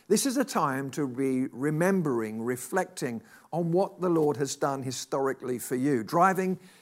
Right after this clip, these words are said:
into Peterborough today, I found myself remembering coming to Peterborough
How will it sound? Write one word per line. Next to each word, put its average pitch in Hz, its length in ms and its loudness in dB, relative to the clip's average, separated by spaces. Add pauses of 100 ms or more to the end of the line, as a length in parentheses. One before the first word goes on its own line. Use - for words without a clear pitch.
(260)
into 170 240 -6
Peterborough 135 640 0
today, 127 680 0
I 143 300 4
found 170 460 -2
myself 165 680 -4
remembering 143 1120 -2 (460)
coming 175 400 2
to 139 120 -4
Peterborough 120 680 -4